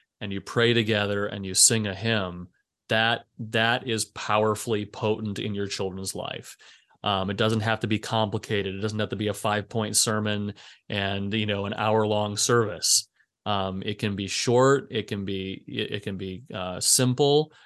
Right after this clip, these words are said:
Um, it can be reading the Bible, and, you know, maybe that's even it. You don't, you don't have, you don't have to give a,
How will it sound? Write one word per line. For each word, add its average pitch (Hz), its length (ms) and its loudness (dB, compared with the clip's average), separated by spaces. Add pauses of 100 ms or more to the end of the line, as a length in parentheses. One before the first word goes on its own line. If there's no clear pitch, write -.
(280)
Um, 98 460 -4
it 104 120 -4
can 104 160 -2
be 101 260 -4
reading 113 400 2
the 117 80 4
Bible, 117 600 4
and, 104 420 -8
you 104 160 -8
know, 104 120 -4
maybe 107 240 0
that's 110 300 0
even 107 240 -2
it. 110 400 0
You 104 120 -6
don't, 104 160 -8
you 107 80 -4
don't 104 120 -6
have, 107 200 -4
you 107 300 -8
don't 110 120 -4
have 110 140 -6
to 113 60 -8
give 104 200 0
a, 101 220 -4